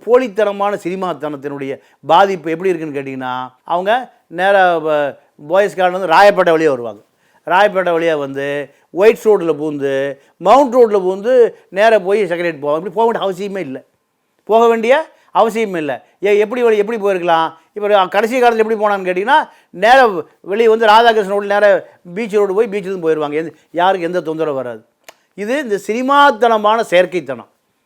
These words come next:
அதே போல கருணாநிதி அதே மாதிரி தான். நீங்க ஜெயலலிதாவை கைது செய்ய வேண்டிய அவசியமே இல்ல. அதுக்கு சார்ஜ் ஷீட் போட, அதுக்கு சார்ஜ் ஷீட் போடல. அதுக்கும் ப-, பல, நீங்க சன் டி வியை கொண்டு போய்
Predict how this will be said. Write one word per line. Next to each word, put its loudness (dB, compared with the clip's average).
அதே 6
போல 4
கருணாநிதி -2
அதே -2
மாதிரி -12
தான். -20
நீங்க -4
ஜெயலலிதாவை 6
கைது 2
செய்ய 0
வேண்டிய 4
அவசியமே 0
இல்ல. 2
அதுக்கு 0
சார்ஜ் 4
ஷீட் -2
போட, 4
அதுக்கு 2
சார்ஜ் 2
ஷீட் -6
போடல. -2
அதுக்கும் 2
ப-, -10
பல, 0
நீங்க -8
சன் -4
டி -4
வியை 2
கொண்டு -4
போய் -6